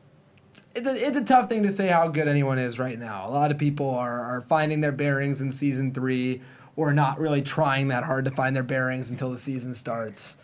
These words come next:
And, and knowing the personalities of a few of these guys, who knows what'll be different at final round and then a month later, you know.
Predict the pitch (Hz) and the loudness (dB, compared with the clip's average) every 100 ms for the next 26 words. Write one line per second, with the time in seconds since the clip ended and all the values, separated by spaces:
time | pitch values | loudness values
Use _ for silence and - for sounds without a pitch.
0 | - - - - 143 139 160 180 208 208 | -20 -20 -18 -4 -2 2 4 6 8 8
1 | 185 175 170 151 147 143 135 127 123 131 | 6 2 2 2 4 2 2 -4 -6 0
2 | 139 135 127 117 - 113 110 117 - 156 | 2 2 -2 -6 -6 -4 -4 -4 -2 0
3 | 131 127 123 117 - - - - - _ | 0 0 -2 -4 -6 -8 -12 -20 -20 _
4 | _ - 135 143 135 123 131 123 131 - | _ -10 0 2 2 0 -2 -2 -6 -6
5 | 120 113 113 117 104 104 101 101 101 101 | -8 -8 -4 -4 -2 -6 -6 -8 -10 -14
6 | 98 95 92 90 90 85 80 67 76 73 | -14 -14 -12 -12 -14 -16 -14 -16 -18 -20